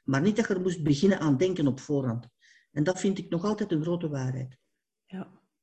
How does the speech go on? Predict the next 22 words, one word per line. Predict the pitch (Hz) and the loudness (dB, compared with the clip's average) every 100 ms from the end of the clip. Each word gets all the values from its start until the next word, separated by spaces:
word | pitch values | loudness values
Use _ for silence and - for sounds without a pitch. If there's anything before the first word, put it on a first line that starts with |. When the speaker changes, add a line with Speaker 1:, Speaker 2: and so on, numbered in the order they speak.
| _ | _
Speaker 2:
Oké, | - 208 220 269 | -10 -6 -2 0
Patricia. | 370 330 214 185 - 147 135 - _ _ _ _ - - _ | 0 -2 -2 -2 -4 -6 -8 -16 _ _ _ _ -20 -20 _
Speaker 1:
Ja. | 190 202 | -8 0
Speaker 2:
Is | 254 - | 2 2
er | 269 | 2
nog | 254 247 - - | 0 -2 -4 0
als | 202 220 - | 0 0 2
laatste | 202 226 370 392 - 349 339 349 - _ _ _ - | 4 6 4 0 2 4 4 0 -18 _ _ _ -8
een | 233 | -4
stukje, | 226 - 240 233 247 226 214 214 202 | -4 0 -2 2 8 8 8 4 2
ja, | 180 165 - - | 0 0 -4 -18
vanuit | - 214 196 196 202 | -2 2 4 4 4
al | 190 | 2
de | 185 | 4
ervaring | 190 175 202 233 262 240 | 2 2 2 2 2 2
dat | 220 - | 0 2
jij | 233 | 0
hebt | 226 | 2
meegemaakt, | 190 208 247 226 214 233 - - - - _ | 2 4 2 0 -2 -4 -8 -20 -20 -20 _
dat | 240 - | -6 0
jij | 233 214 - - | 2 2 -2 -10
kunt, | - 226 208 - | 0 2 0 -4